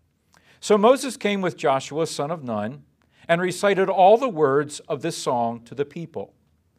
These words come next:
When Moses had finished reciting all these words to the people of Israel, he added, "Take to heart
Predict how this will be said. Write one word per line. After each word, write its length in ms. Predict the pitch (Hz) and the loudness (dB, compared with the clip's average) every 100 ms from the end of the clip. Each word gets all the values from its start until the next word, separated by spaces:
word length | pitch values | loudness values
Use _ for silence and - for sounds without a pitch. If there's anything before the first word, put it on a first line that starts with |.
| _ _ _ _ - | _ _ _ _ -2
When 180 | 196 | 2
Moses 340 | 190 240 220 170 | 6 6 4 -4
had 160 | 185 | -6
finished 340 | - 196 190 - | -4 -6 -6 -6
reciting 520 | 147 - - 185 156 | -10 -2 -2 -2 -2
all 240 | 165 160 | 2 2
these 240 | 147 143 - | 2 -4 -4
words 340 | 131 135 127 | -4 -4 -6
to 100 | 165 | -12
the 80 | 147 | -12
people 360 | 147 147 135 113 | -10 -10 -4 -4
of 100 | 143 | -4
Israel, 600 | 180 117 101 98 127 _ _ | -6 -6 -4 -4 -4 _ _
he 260 | - 151 - | -8 -8 -4
added, 460 | 170 180 101 - _ _ _ _ _ _ _ _ _ - | -4 -4 -6 -12 _ _ _ _ _ _ _ _ _ -6
"Take 300 | 185 208 208 | 4 4 4
to 120 | 247 | -4
heart 560 | 202 185 123 - _ | -2 2 2 0 _